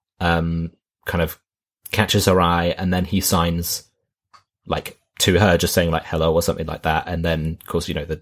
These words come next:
the Sandra Bullock is then like, "Oh my God, you, you know how, sign language?" And he's like, "Yeah, well, I wanted to learn another language, so I chose this." And then it's kind of like,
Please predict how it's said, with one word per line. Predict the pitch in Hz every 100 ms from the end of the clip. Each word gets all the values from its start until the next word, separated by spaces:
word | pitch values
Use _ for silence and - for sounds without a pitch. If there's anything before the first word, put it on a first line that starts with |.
| -
the | - - - - - - - _ _ -
Sandra | - 101 90
Bullock | 87 85 80
is | 82
then | 90 85
like, | 82 80
"Oh | 226
my | 185
God, | 240 196 -
you, | 151 - - _ -
you |
know | 196
how, | 156 131
sign | - 143 180
language?" | 226 247 285 -
And | 131
he's | 131 123
like, | 120 101
"Yeah, | 110 95 71
well, | 82 87
I | 82
wanted | 87 85
to | 90
learn | 92 87
another | 90 85
language, | 78 120 65 73 -
so | 82 82
I | 80
chose | 107 90
this." | 131 - - - -
And | - 90
then | 87
it's | 82
kind | - 85
of | 78
like, | 80 73